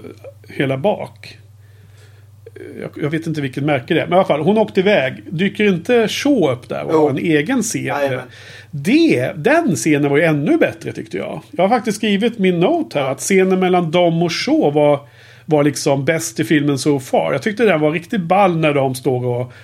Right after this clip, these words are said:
Speaker 1: eh, utmanar varann, men ändå är civila. Det var liksom en, eh,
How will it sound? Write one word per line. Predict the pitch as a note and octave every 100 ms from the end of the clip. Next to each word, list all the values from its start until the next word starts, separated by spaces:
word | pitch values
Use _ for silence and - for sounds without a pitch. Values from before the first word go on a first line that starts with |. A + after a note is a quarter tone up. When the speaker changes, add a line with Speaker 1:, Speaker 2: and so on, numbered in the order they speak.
| - - - -
Speaker 1:
eh, | - -
utmanar | - F#3 D#3+ - D3+ E3+ F#3 F#3
varann, | E3+ D3+ C3+ C3 B2+ - -
men | D#3
ändå | D#3 C3+ C#3+
är | C3
civila. | B2 D3 F3 F#3+ C3+ B2+ C3+
Det | C#3+
var | D#3+ D#3
liksom | D3+ - C#3 C3
en, | C3+ C3 C3
eh, | C3 B2+